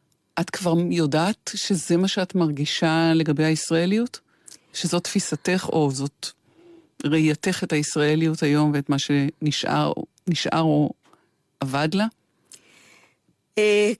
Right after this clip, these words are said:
Speaker 2: במודע רבה כן. אה, אני עדיין הייתי הרבה שנים תחת הרושם של, אה, אחד הספרים של, אה, דורון רוזנבלום,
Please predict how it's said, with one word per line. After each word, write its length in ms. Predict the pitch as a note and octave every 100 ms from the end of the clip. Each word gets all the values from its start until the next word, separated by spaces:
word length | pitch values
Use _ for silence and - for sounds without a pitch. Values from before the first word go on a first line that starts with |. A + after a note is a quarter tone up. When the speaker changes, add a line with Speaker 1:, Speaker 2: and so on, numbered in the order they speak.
| -
Speaker 2:
במודע 500 | F3+ A3 G3+ A3 A3+ A#3
רבה 240 | G3 F3+ E3+
כן. 300 | - G#3 B3+ G4 A4 _ - _ _ _ E3
אה, 840 | F#3 F3+ F3 F3 F3 F3 E3+ E3+ F3+ D4 _
אני 600 | F3 F3+ F#3+ F#3+ F#3 F3+ G3 _ - - -
עדיין 460 | F3+ G#3 G3+ G3 E3+ - - -
הייתי 280 | F#3+ -
הרבה 220 | G#3+ F#3 C4
שנים 280 | C#4 G3
תחת 300 | G#3+ A3 F3+
הרושם 340 | E3 F#3 - F3+
של, 460 | - F3+ D#3+ D#3+
אה, 280 | E3 D#3+ D#3 D#3 - - _ _ -
אחד 260 | - F3+
הספרים 400 | G3 - F3 F3+
של, 260 | - E3+ D#3
אה, 60 |
דורון 280 | D#3 F#3+ F3
רוזנבלום, 580 | D#3+ F3+ F3+ D#3+ D#3 D3+